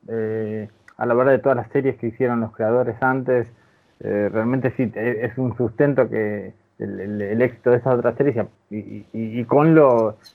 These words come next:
con lo grosas que eran. Eh, Dark My Greg es una de las mejores que yo recuerde. Eh, también, bueno, salvando las distancias con, con, con la época y con todo lo, lo crítico que, que, que se puede hacer con ella ahora, pero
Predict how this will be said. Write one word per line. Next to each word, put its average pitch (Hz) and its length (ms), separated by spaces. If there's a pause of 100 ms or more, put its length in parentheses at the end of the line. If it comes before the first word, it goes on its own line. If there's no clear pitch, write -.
(120)
con 131 200
lo 110 520 (300)
grosas 120 340
que 131 160
eran. 110 160 (420)
Eh, 98 200
Dark 135 160
My 127 120
Greg 147 180
es 143 160
una 117 140
de 104 80
las 104 140
mejores 113 420 (340)
que 110 160
yo 117 80
recuerde. 110 600 (300)
Eh, 110 300 (160)
también, 117 880 (260)
bueno, 120 400
salvando 147 320
las 139 140
distancias 135 500 (100)
con, 113 220
con, 113 400
con 113 160
la 117 160
época 131 340
y 107 320
con 107 220
todo 123 140
lo, 107 420 (460)
lo 110 200
crítico 117 400
que, 110 360
que, 104 400
que 110 60
se 110 100
puede 120 180
hacer 120 160
con 117 180
ella 117 180
ahora, 127 300
pero 110 400